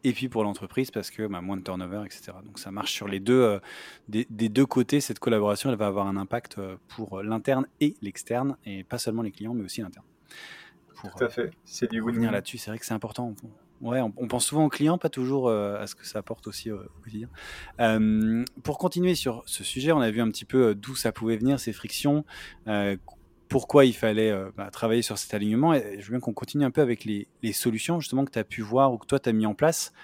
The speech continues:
Speaker 1: pour justement améliorer cette relation. Est-ce que, euh,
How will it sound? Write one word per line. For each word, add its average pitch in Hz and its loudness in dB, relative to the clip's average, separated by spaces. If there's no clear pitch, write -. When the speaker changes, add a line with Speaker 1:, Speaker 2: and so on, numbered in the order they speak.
Speaker 1:
pour 147 0
justement 139 2
améliorer 107 2
cette - -8
relation. 101 -2
Est-ce 117 0
que, - 2
euh, 110 6